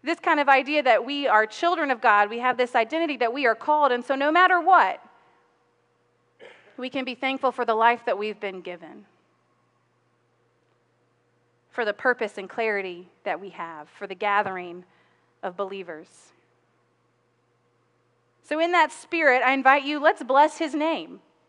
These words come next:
We listed some things, some good news that we are thankful for, but what's more? Is there anything anyone would like to add?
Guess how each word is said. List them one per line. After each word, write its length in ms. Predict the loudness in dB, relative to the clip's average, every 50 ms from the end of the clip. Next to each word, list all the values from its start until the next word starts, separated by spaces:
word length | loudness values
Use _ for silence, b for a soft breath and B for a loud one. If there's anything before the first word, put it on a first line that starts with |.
| _ _ _ _ _ _ _ _
We 100 | -10 -6
listed 340 | -4 -2 -4 -4 -4 -10 -6
some 180 | -4 -4 -4 -2
things, 320 | -2 -2 -2 -2 -4 -4
some 180 | -4 -6 -6 -6
good 300 | -6 -2 -2 -2 -2 -2
news 420 | -2 -2 0 0 0 -2 -2 -2 -2
that 180 | -2 -2 -2
we 140 | -2 0 0
are 100 | 0 0
thankful 460 | 0 -2 -4 -4 -4 -4 -2 -2 -2
for, 460 | -2 -2 -2 2 4 4 4 2 0 B B B B B 0
but 140 | 0 2
what's 300 | 4 4 4 4 2 -4
more? 300 | -4 0 4 6 6 6
Is 120 | 6 4 2
there 120 | -2 -2
anything 420 | -2 -2 -4 -4 -4 -4 -4 -2 -2
anyone 340 | -2 -2 0 -2 -2 -2
would 100 | -2 0
like 200 | 0 0 0 2
to 160 | 0 0 0 0
add? 400 | 0 0 0 0 0 -4 -8 -10